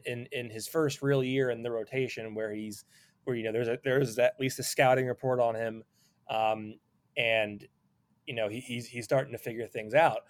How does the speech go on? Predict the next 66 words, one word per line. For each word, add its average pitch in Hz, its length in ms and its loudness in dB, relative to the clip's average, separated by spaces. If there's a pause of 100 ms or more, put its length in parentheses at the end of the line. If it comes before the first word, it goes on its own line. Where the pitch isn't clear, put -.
(240)
But 147 100 4
I 135 60 4
think 170 180 -2
that's 143 140 -4
why 135 220 6
we've 131 220 0
seen 143 280 -2
such 117 260 -6
up 120 140 -2
and 120 120 -6
down 113 240 -2
play 131 400 0
from 113 240 -8
him 110 400 -6 (560)
as 117 220 2
a, 117 180 -4
as 113 140 -4
a 104 60 -8
scorer 127 600 4 (100)
and 147 100 2
as 110 280 2
a, 113 120 -2
you 120 120 -10
know, 104 120 -2
as, 127 300 0
as 131 120 -2
a 117 60 -6
shooter, 131 520 2 (400)
uh, 107 200 -2
th-, 120 200 -10 (100)
this 139 200 -2
season. 113 440 -6 (360)
In 113 100 -12
his, 113 280 -6
you - 40 -12
know, 123 80 -4
granted, 139 320 4
he's 127 160 0
had 120 140 2
injuries, 147 500 2
he's 120 140 -8
had 113 120 2
this, 123 120 -2
he's 117 100 -8
had 117 120 -2
that, 120 100 2
he's 117 100 -6
been 120 140 -4
in 127 80 -4
and 117 180 -2
out 117 200 2
of 113 60 0
the 110 60 -2
lineup 113 340 -2
a 110 40 -12
little 113 160 -4
bit, 113 180 -4
so 123 120 -4
he 120 60 -2
hasn't 147 240 4
really 131 220 2
had 117 240 -4
time 113 220 -6
to 113 80 -12
really 107 180 -6
find, 110 380 -6